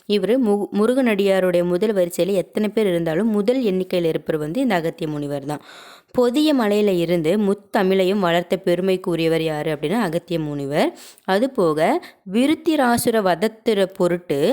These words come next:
இந்திரன் வந்து வேண்டியபடி கடலை வந்து தன்னோட கையால எடுத்து முழுவதுமாக குடித்தவர் யாருன்னா, இந்த அகத்திய முனிவர். அதுபோக விசும்பை வந்து மூடி வளர்ந்த அந்த விந்த மலையையும் அடக்கினவர் இந்த அகத்திய முனிவர்.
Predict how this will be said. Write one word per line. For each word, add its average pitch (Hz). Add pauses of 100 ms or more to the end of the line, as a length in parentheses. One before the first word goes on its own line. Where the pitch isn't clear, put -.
(320)
இந்திரன் 269
வந்து 196
வேண்டியபடி 185 (200)
கடலை 220
வந்து 180
தன்னோட 180
கையால 220
எடுத்து 175
முழுவதுமாக 196
குடித்தவர் 170
யாருன்னா, 160
இந்த 180
அகத்திய 165
முனிவர். 143 (480)
அதுபோக 208 (440)
விசும்பை 262
வந்து 180 (140)
மூடி 240
வளர்ந்த 175 (120)
அந்த 185
விந்த 226
மலையையும் 190
அடக்கினவர் 180
இந்த 185
அகத்திய 165
முனிவர். 151